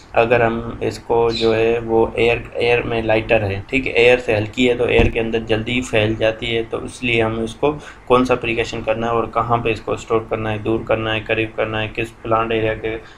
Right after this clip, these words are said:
साथ होनी चाहिए, दूर होनी चाहिए, तो ये चीज़ें हम, अ, inshallah इन property से समझते जाते हैं। ठीक है, finally हम क्या करेंगे, उसकी storage एंड method को पढ़ेंगे।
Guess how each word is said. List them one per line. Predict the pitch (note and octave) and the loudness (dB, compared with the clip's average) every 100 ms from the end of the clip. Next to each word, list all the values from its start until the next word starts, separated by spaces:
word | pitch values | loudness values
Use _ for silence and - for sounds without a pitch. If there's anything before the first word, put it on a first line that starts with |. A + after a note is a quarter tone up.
| - | -12
साथ | - A2 A2 | 2 4 4
होनी | A2 A2 | -2 -4
चाहिए, | G#2+ G#2+ G#2+ | -2 -2 -2
दूर | A2 A2 | -2 -4
होनी | A2 A2 | -4 -6
चाहिए, | A2 A2 B2 A#2 - - - | -6 -6 -8 -12 -18 -20 -4
तो | A#2 A2 | 0 0
ये | A#2 | 0
चीज़ें | C3+ C3 A#2+ A2+ | -2 -4 -4 -4
हम, | G#2+ C3 - - - A#2+ | -2 -4 -8 -16 -16 -8
अ, | G#2 G#2+ G#2 - | -2 0 -2 -2
inshallah | A2+ A2 A2+ A2+ | -6 -2 0 0
इन | A2+ A2 | -4 -2
property | A2 A2 A2 A2 | -2 0 -2 -4
से | A2 C3+ | -6 -8
समझते | C3+ G#2 G#2 G2+ G#2+ | -6 -2 0 0 -2
जाते | G2+ F#2+ - | -2 -2 -2
हैं। | G2 G2+ | -8 -6
ठीक | D3+ D3+ | -4 -2
है, | A#2+ | -2
finally | - G#2 A2+ C3 C3 | 0 0 2 0 0
हम | A2+ A2+ | 0 -2
क्या | G#2+ | -4
करेंगे, | G#2 A2 A2+ | -2 -2 -2
उसकी | A2+ - - D3+ D3+ - - | -6 -8 -6 -6 -6 -14 -10
storage | A2+ - A2+ A2 A2+ | -10 -2 0 2 0
एंड | C3 - | -2 -2
method | A2+ G#2+ G#2+ G#2 | -2 -2 0 -2
को | - | -2
पढ़ेंगे। | G2+ G2 F#2+ G2 | -4 -4 -4 -8